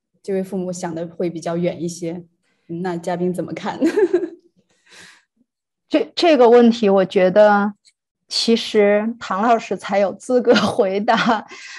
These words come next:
Speaker 2: 呃，就，就我本身，我一，我，我一直跟唐老师说的也是，因为我自己，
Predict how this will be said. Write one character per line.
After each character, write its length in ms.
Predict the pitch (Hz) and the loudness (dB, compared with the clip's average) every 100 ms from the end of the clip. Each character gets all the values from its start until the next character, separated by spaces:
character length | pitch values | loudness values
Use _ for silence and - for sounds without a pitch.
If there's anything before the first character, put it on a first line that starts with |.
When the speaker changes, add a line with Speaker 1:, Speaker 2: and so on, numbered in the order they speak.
| 349 - | -12 0
Speaker 2:
呃， 180 | 220 220 - _ | 2 2 -2 _
就， 460 | - 359 294 247 - | 2 4 4 0 -16
就 180 | - 440 349 | 2 4 6
我 240 | 214 - | 4 0
本 260 | 233 233 185 | 2 2 2
身， 640 | - 233 214 214 220 233 - _ _ _ _ _ _ | -4 0 0 0 -4 -6 -10 _ _ _ _ _ _
我 580 | - 226 220 208 202 - _ _ _ _ | 0 4 6 6 2 -2 _ _ _ _
一， 200 | 285 285 _ _ _ | -8 -8 _ _ _
我， 140 | 247 233 | 4 6
我 120 | 262 | 6
一 140 | 349 | 6
直 140 | 392 285 | 6 2
跟 120 | 311 | 0
唐 160 | 285 220 | 0 -2
老 120 | 233 | -2
师 200 | 208 - | -4 -8
说 240 | 226 233 220 | -4 -2 0
的 100 | 208 | 0
也 160 | 175 | -2
是， 300 | 170 - 196 | -6 -6 -4
因 160 | 214 269 | 0 2
为 100 | 277 262 | 2 0
我 200 | - 202 | -4 -6
自 220 | 202 - | -4 -4
己， 380 | 294 - - - | -6 -6 -16 -18